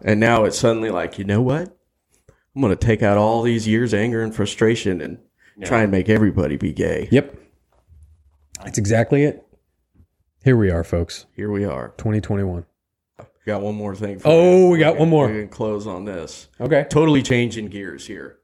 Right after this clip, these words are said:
Speaker 2: All right.
Speaker 1: All
Speaker 3: One more
Speaker 1: right. Here,
Speaker 3: game, people.
Speaker 1: here's the headline from the Gateway Pundit.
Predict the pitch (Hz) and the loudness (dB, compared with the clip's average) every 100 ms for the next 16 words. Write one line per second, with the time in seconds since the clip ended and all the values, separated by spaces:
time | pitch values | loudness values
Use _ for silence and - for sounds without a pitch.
0 | _ 104 98 - - - 113 117 117 127 | _ -12 -10 -12 -16 -14 -4 0 0 2
1 | 123 135 135 143 147 143 127 135 120 113 | 0 0 0 0 0 0 0 0 0 -2
2 | 110 110 107 104 110 110 113 104 95 117 | -4 -6 -6 -2 -2 0 -2 -4 -6 -6
3 | 98 90 - | -6 -8 -10